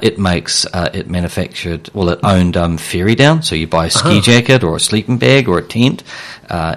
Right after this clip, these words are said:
Speaker 1: there was Donegui's rope. So I always made sure that my ski jackets were, um, when I was younger and I skied a lot, I would have, um, a Fairy Down ski jacket, I'd have a Fairy Down sleeping bag,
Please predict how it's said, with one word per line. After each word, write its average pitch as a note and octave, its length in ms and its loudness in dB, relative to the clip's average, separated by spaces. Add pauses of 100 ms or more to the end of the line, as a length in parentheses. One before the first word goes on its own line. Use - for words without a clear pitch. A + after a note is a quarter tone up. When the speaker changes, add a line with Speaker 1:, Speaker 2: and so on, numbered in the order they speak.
Speaker 1:
there E2 200 -6
was F2 120 0
Donegui's F2+ 520 0
rope. G#2+ 340 4 (420)
So - 200 0
I F#2+ 80 4
always A2 260 6
made F#2 220 2
sure F#2+ 180 2
that F2 120 -2
my E2 120 -4
ski F#2+ 300 -2
jackets F#2 520 -4
were, F2 460 0
um, E2 300 -2
when F2 100 0
I D#2+ 160 -2 (180)
was F2 160 -4
younger F2+ 280 0
and E2+ 80 0
I E2 60 0
skied F#2 280 0
a E2 60 0
lot, F#2+ 240 4 (420)
I E2+ 400 2
would F2 220 -2
have, E2+ 280 -2 (120)
um, E2 560 0
a - 40 -6
Fairy G2 240 4
Down F#2+ 200 4
ski G2+ 260 2
jacket, G2+ 640 2
I'd D#2+ 240 -2
have E2 400 -6
a - 20 -12
Fairy G2 260 4
Down F#2+ 200 4
sleeping G2 400 2
bag, G2 420 4